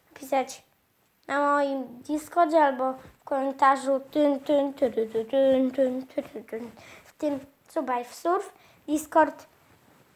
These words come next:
Tymonaczek X D, D, D, D. A w sumie będzie w opisie. Ym, chyba tyle.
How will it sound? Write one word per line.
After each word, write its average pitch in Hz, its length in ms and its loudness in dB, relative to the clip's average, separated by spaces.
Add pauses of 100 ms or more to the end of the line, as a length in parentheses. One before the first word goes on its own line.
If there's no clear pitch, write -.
Tymonaczek 285 540 0
X 247 400 -12
D, 294 320 10 (320)
D, 247 200 4 (120)
D, 220 200 0
D. 220 200 -10 (520)
A 339 160 2
w 330 40 -6
sumie 294 220 0
będzie 240 360 -4
w - 140 -10
opisie. 269 560 -2 (1300)
Ym, 285 120 2 (1800)
chyba 320 200 -2
tyle. 339 760 0